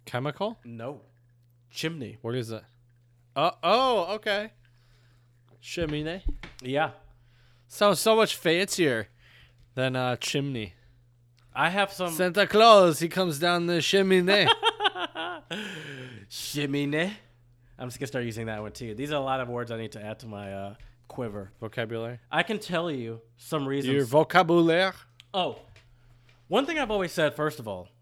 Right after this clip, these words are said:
Speaker 2: first of all, like, we haven't been talking about this for however long. Um, you can never do a German, um, spelling bee. It's, uh, d-, does that exist?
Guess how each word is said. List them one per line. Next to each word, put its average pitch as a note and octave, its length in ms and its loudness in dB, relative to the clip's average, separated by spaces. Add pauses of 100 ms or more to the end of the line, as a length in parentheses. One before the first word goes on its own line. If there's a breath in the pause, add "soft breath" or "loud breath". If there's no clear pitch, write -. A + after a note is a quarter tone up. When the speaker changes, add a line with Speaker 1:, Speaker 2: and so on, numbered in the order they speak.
(200)
Speaker 2:
first G2 280 -14
of F#2 80 -16
all, F2+ 120 -12
like, G#2 180 -10
we B2 80 -8
haven't A2+ 240 -6
been G#2 100 -12
talking G#2+ 280 -8
about G2+ 160 -10
this G#2+ 180 -12
for G2+ 240 -14
however G2+ 360 -10
long. F#2+ 280 -14 (540 soft breath)
Um, C#3 540 2 (1300 soft breath)
you F#3 120 -2
can G3 260 -2
never F3 320 0
do D#3 320 -4
a C3+ 500 -2
German, C3+ 540 -4 (160)
um, B2 680 -2
spelling D3+ 440 -4
bee. G2 180 -12 (840)
It's, C#3 160 -10 (140)
uh, E3+ 40 -16
d-, F3+ 420 -14
does C#3+ 160 -10
that F#3 120 2
exist? F3 520 -4